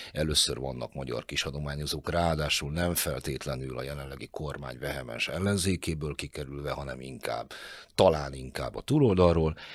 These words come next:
és ezek után jön be csak az második lépésként, hogy az átlátszó kezdjen el pályázni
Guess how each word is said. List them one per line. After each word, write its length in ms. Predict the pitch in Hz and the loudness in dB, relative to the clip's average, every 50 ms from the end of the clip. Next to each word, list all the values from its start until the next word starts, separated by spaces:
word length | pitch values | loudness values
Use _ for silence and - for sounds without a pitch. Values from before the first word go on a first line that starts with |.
| - - - - | -12 -12 -10 -2
és 500 | - 80 78 76 - - - - - - _ _ _ _ _ _ _ _ | 2 4 4 4 2 2 4 4 4 2 _ _ _ _ _ _ _ _
ezek 360 | - 113 113 95 95 - - | 6 8 8 8 4 2 0
után 300 | 90 - - 82 76 73 | -2 0 2 2 2 2
jön 240 | 73 80 80 78 76 | 2 2 2 2 2
be 80 | 69 69 | 0 -2
csak 240 | - - 71 64 | -2 -4 -4 -4
az 280 | - 85 82 76 73 - | -4 -2 -2 -2 -2 -2
második 580 | - 76 73 73 73 - - - - 58 - - | -4 -4 -4 -2 -2 -2 -2 -4 -6 -8 -6 -4
lépésként, 800 | 80 82 80 - - 76 71 - - - 73 67 71 73 - - - - - - - | -4 -4 -2 -2 -2 0 0 0 0 -2 -4 -4 -4 -6 -8 -12 -14 -14 -14 -10 -8
hogy 120 | - 71 | -6 -4
az 140 | 69 69 76 | -2 -2 -2
átlátszó 680 | 76 73 71 - - 64 65 - - - - 69 - - | -2 -2 -2 -4 -4 -4 -4 -4 -4 -4 -4 -4 -6 -6
kezdjen 420 | - 76 73 - - 69 65 64 | -6 -4 -4 -4 -4 -4 -6 -6
el 160 | 60 57 - - | -6 -6 -6 -4
pályázni 680 | - 71 71 73 73 73 67 67 67 - - 65 65 | -6 -4 -4 -4 -6 -6 -6 -6 -6 -6 -8 -8 -10